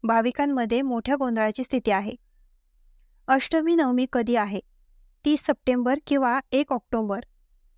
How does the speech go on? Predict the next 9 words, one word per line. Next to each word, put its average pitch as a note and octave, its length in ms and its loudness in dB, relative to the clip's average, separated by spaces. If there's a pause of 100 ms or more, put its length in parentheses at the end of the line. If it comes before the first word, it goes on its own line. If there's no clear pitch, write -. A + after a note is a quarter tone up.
(520)
भाविकांनो, A3+ 640 2 (480)
आज C#4 220 4
आम्ही D#4 260 0
तुमच्यासाठी C4+ 480 -2
हा C4+ 160 2
गोंधळ A#3 400 0
दूर B3+ 260 -2
करणार G#3 360 0
आहोत. G3+ 220 -4